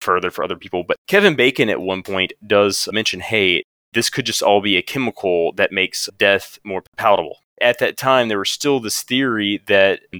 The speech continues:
D M T, N N D M T, was this chemical that would either cause schizophrenia or this life after death experience or near death experience type of thing. So even back then, that theory was there with D M T, and that's what he was referencing, was that,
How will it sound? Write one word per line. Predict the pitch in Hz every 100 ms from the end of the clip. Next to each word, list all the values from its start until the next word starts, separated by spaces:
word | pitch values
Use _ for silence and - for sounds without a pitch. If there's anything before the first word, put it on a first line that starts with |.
| -
D | 107
M | 95
T, | 117 101 92
N |
N | 104 98
D | 95 95
M |
T, | 90 113 110
was | 87 87 90 90 87 - - - -
this | 90 - - _ _
chemical | - 123 107 104
that | 95
would | 95 101
either | 98
cause | - 98 -
schizophrenia | - - - 98 95
or | 78
this | 92 90
life | 98 92 92 - -
after | 92 -
death | 95 90 -
experience | - - 95 87 76 67 - - -
or | 90 87 98
near | 98
death | 90
experience | - - 101 92 -
type | 87 -
of | -
thing. | 76 65 _
So | - 123 117 -
even | 135 143 131
back | 113
then, | 127 117
that | 107 -
theory | - 120 113 107
was | 98 98
there | - 101
with | 98 95
D | 98 90
M | 87
T, | - 92 87
and | 90
that's | 90 -
what | -
he | 92
was | 82 -
referencing, | 82 - - - 80 -
was | - -
that, | 78 73